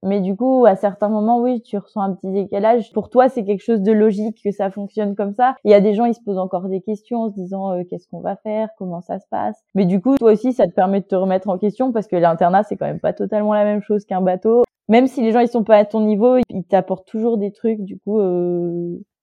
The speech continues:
enfin, niveau, j'aime pas utiliser ce mot, en fait. Je me suis trompée de mot, mais, euh, t-, ils ont pas la même vision, mais je trouve ça intéressant aussi, quoi. Mais, euh, ouais, le décalage n'était pas non plus flagrant.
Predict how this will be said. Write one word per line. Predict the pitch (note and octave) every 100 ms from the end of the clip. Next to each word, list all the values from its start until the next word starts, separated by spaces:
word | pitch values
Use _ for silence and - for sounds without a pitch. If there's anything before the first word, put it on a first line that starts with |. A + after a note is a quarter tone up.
| _ _ _ _
enfin, | - F#3
niveau, | G3+ F#3 G3
j'aime | F#3 F3+
pas | A3
utiliser | G#3+ G3 F3 F3
ce | _
mot, | F3+ F3+
en |
fait. | F3 D3 F#3
Je | E3+
me | E3 F3
suis | F3+ G3
trompée | G3 F3+ F3+
de |
mot, | F#3 F#3
mais, | F#3 E3 E3+
euh, | F3+ F3+ F#3+ F#3+
t-, | -
ils | G3+ G#3
ont |
pas | G#3 A#3+
la | F#3+
même | G3 G3+
vision, | G3+ F#3+ A#3 B3+
mais | F#3
je | -
trouve | F#3
ça | -
intéressant | F3 F3 F#3+ F#3+ G3 G3
aussi, | - A#3+
quoi. | - F#3 F#3+ _ _ _ _ _ -
Mais, | F#3+ F#3
euh, | F#3+ F#3
ouais, | F3+ F3
le | F#3+
décalage | F3+ F#3+ G#3 G#3+ A3
n'était | A3+ F#3+
pas | A3+
non | A#3+ A#3
plus | A#3
flagrant. | - G3 F3+ - -